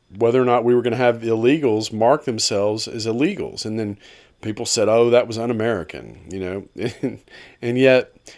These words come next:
you know, the purpose of the census is to count, I mean, this is constitutional, right? It's to count the number of people that are in the country and where they are so that we can allocate representation accordingly. Well, I mean,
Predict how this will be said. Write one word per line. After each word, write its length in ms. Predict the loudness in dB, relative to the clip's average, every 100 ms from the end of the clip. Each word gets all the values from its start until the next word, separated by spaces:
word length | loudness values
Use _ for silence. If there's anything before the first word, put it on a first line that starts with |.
| _
you 100 | 0
know, 100 | 2
the 100 | 0
purpose 460 | 0 -2 0 -2 -2
of 60 |
the 80 | -2
census 580 | -2 -2 -4 -6 -6 -6
is 140 | -6 -8
to 100 | -10
count, 460 | -8 -6 -6 -6
I 40 | -4
mean, 140 | -2
this 140 | 0
is 100 | -2
constitutional, 640 | 0 -2 -2 -4 -6 -4 -4
right? 300 | -2 -2 -4 -12 -20 _
It's 160 | -6 -4
to 80 | -6
count 340 | -4 -4 -2
the 60 | -4
number 280 | -2 -2
of 100 | -2
people 300 | -4 -10 -6
that 100 | -4
are 60 | -2
in 80 | -4
the 40 |
country 500 | -8 -10 -8 -8 -10 -12 _ _ _ _ _ -12
and 180 | -8 2
where 200 | 6 8
they 180 | 6 6
are 440 | 4 2 -2 -8 _ _ _
so 180 | -2 -2
that 100 | 0
we 120 | -2
can 340 | -2 -2 -4 -4
allocate 600 | 2 2 2 -2 -4 -6
representation 840 | -4 -4 -4 -4 -4 -4 -4 -6 -10
accordingly. 600 | -4 -2 -2 -6 -10 -18 _ _ _ -20 _ _
Well, 240 | -2 0 0
I 60 |
mean, 320 | 0 -2 -4